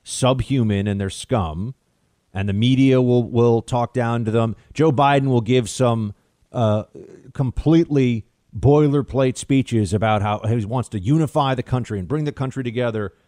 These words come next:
And then every Democrat policy and every action taken by big corporations and social media and journos will be to punish, to punish the apostates,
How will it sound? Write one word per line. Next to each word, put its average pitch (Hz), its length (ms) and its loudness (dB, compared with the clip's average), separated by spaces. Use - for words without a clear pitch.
And 127 140 0
then 123 120 2
every 147 320 2
Democrat 135 560 -2
policy 117 460 -4
and 110 100 -2
every 123 220 2
action 120 320 -2
taken 113 320 -2
by 98 320 0
big 139 120 2
corporations 123 720 0
and 90 120 -4
social 135 420 2
media 113 640 2
and 98 160 -4
journos 123 840 -2
will 117 240 2
be 107 480 0
to - 200 -16
punish, - 720 -6
to 120 80 -4
punish 165 440 -2
the 135 120 0
apostates, 110 1000 -6